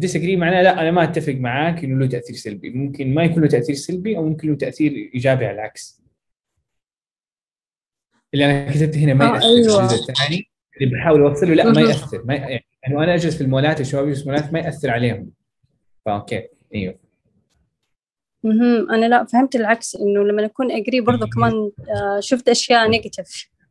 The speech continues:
Speaker 2: أوكي. أنا كتبت في الأجري، وأكيد راح تشوفها
Speaker 1: مهم.
Speaker 2: غلط، إنه أنا قلت إنه ال young، آه، people need to be aware of online shopping issues and its، آه، consequence.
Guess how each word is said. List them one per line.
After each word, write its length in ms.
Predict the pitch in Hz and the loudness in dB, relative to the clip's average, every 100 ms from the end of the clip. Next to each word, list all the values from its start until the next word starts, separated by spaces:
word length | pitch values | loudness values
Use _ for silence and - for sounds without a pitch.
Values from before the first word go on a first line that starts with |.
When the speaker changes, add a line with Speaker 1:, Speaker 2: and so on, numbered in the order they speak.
| _ _ - _ _ _ _ _ _ - | _ _ -20 _ _ _ _ _ _ -2
Speaker 2:
أوكي. 640 | 202 208 - 220 196 185 196 _ _ _ _ _ _ _ - | 2 2 2 2 2 2 -4 _ _ _ _ _ _ _ -2
أنا 220 | 233 226 - _ - | 2 2 -2 _ -4
كتبت 280 | 220 302 | 2 2
في 80 | - | 4
الأجري، 380 | 233 214 208 254 | 2 2 4 4
وأكيد 400 | 226 240 285 262 | 4 0 0 0
راح 120 | 220 | 0
تشوفها 320 | - 233 220 | -4 -2 0
Speaker 1:
مهم. 60 | 202 214 | 2 2
Speaker 2:
غلط، 160 | 196 | 0
إنه 160 | 202 208 | -2 -2
أنا 100 | 214 | -2
قلت 300 | 220 240 - | -4 -6 -6
إنه 560 | 214 208 202 196 196 196 | -2 0 2 2 0 0
ال 380 | 196 196 190 190 | -2 -2 -4 -2
young، 400 | 233 262 262 - - | 0 0 -2 -10 -8
آه، 280 | 208 190 190 - | -4 -4 -4 -4
people 180 | 247 240 226 | -2 0 0
need 120 | 240 | -2
to 220 | - 196 | -4 -6
be 160 | 214 208 208 | -2 -2 2
aware 280 | 233 233 | 4 4
of 80 | - | 0
online 480 | - - 208 214 214 | -12 -6 0 2 0
shopping 400 | - 214 - 202 - | -2 -4 -2 -4 -2
issues 480 | 165 - 190 185 - _ _ _ _ - | -6 -2 -4 -4 -12 _ _ _ _ 0
and 220 | 202 - | 0 2
its، 240 | - - 214 | -2 0 4
آه، 200 | 196 190 214 | 4 4 -2
consequence. 720 | 202 233 - 190 185 - | -2 -4 0 -2 -2 -10